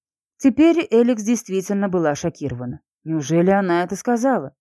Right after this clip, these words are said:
«Когда вы сбрасываете с себя маску светской леди, мисс Эликс, вы становитесь естественной и остроумной»,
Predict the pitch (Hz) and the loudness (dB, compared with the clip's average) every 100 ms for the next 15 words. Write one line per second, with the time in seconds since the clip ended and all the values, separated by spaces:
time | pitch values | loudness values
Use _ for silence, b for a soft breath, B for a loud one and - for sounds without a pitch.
0 | _ _ _ _ _ _ _ _ _ _ | _ _ _ _ _ _ _ _ _ _
1 | - 175 160 180 185 170 165 170 185 220 | 2 2 4 4 4 2 2 4 2 0
2 | 202 196 196 - 185 190 175 185 - 185 | -2 -2 -6 -2 0 0 0 -2 -4 -8
3 | - 190 180 - 196 262 302 156 123 - | -2 -2 -2 -2 0 2 0 -2 -4 -4
4 | 147 135 - 151 123 127 - - _ _ | -2 -2 -6 -8 -8 -10 -16 -20 _ _
5 | _ - 277 294 - 220 226 214 190 175 | _ -2 2 2 4 2 2 -2 -4 -6
6 | - 190 - 254 226 - 165 160 185 175 | -6 -6 -2 -2 -2 -4 -6 -2 2 0
7 | - 180 165 135 120 117 | 0 0 2 0 -4 -8